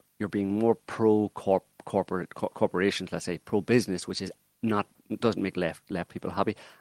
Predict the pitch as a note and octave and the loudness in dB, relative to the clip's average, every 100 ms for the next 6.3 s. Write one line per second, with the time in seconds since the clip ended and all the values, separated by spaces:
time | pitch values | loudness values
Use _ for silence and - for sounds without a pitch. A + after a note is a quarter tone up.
0 | - G2+ F#2+ - _ _ - A2 - E2+ | -8 -6 -6 -8 _ _ -2 -2 -2 -8
1 | - C3+ A2+ F#2 F2 - - A#2+ A#2+ G#2 | 0 2 2 0 -10 -14 -4 2 4 4
2 | F2 G#2 - - - _ _ - G#2 - | 2 -4 -6 -12 -20 _ _ -4 -4 -4
3 | _ _ - - - G#2+ F#2+ G2 F#2 - | _ _ -10 -6 -4 -2 -2 -4 -4 -4
4 | - A#2 G#2+ G#2 - _ - G2+ G2 A2 | 0 4 4 2 -4 _ -2 -2 2 2
5 | - F2+ D#2+ E2+ - A2 G2 F#2 E2+ F#2+ | 2 -6 -8 -8 -4 -4 -4 -10 -8 2
6 | A2 G#2 - | 2 2 -4